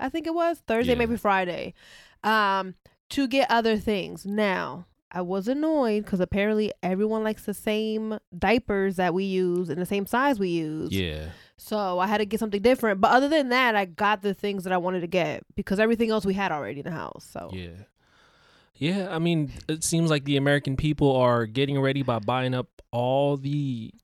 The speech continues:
Speaker 2: toilet papers, toiletries, water, you know, all that's
Speaker 1: Mm-hmm.
Speaker 2: gone and depleted. Uh, let me know, leave in the comments, um, what you guys been doing to get ready for this, or have you not gotten ready for it at all, or
Speaker 1: You should by the time this, um, airs out. <laughs>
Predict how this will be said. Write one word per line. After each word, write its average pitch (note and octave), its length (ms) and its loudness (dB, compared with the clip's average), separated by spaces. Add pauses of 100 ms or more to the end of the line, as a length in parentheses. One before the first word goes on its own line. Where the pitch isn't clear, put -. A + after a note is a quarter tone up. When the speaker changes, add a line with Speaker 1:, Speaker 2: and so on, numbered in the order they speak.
(140)
Speaker 2:
toilet D#3+ 380 2
papers, D#3+ 680 0
toiletries, E3 1040 0
water, D3+ 640 2
you C3 160 -2
know, D3 240 2
all D3 200 2
that's D#3+ 360 -4
Speaker 1:
Mm-hmm. F3 100 -14
Speaker 2:
gone D#3+ 340 4
and D3 140 2
depleted. C#3+ 440 2
Uh, - 280 -8 (120)
let D#3 220 0
me F#3+ 80 4
know, F#3 360 4
leave F3+ 260 0
in G3 60 4
the F#3+ 60 2
comments, F3+ 600 2 (140)
um, C#3 440 -2 (200)
what C#3+ 360 -2
you F3+ 60 -2
guys D#3+ 240 6
been C#3+ 160 4
doing D3+ 220 6
to C#3+ 40 4
get C3+ 220 0
ready E3 220 2
for C#3+ 180 0
this, B2 260 0
or A2+ 140 -4
have B2+ 220 -2
you C3 100 -2
not C3+ 380 -2
gotten C3+ 280 -4
ready C3+ 240 0
for C3+ 220 2
it B2 60 2
at A#2 120 0
all, C3 320 2
or G#2+ 380 -4 (160)
Speaker 1:
You B3 220 2
should G4+ 200 2
by E4+ 140 4
the D4+ 80 -2
time D#4 280 2
this, D4 260 0
um, B3+ 320 2
airs A#3+ 260 -4
out. B3+ 380 -2
<laughs> B3+ 60 -2